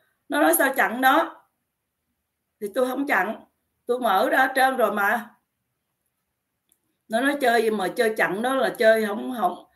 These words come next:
không anh hùng không gì đó. Mẹ bà, tao sợ mày à.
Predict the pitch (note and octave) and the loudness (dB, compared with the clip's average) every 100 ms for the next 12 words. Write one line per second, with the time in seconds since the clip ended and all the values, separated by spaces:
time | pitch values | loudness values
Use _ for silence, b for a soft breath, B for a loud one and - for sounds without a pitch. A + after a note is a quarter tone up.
0 | _ _ F#3 G#3+ C#4 C#4+ B3 B3 G#3 F3 | _ _ -4 -2 -2 0 0 -2 -2 0
1 | F#3 A3+ C4+ F#3+ G3 C4 A3+ F#3 G3+ F#3+ | -2 -2 0 2 2 2 0 2 2 2
2 | F#3+ A3 G#3+ F3+ G#3+ F3+ F3+ F3+ | 2 0 0 -2 0 0 2 0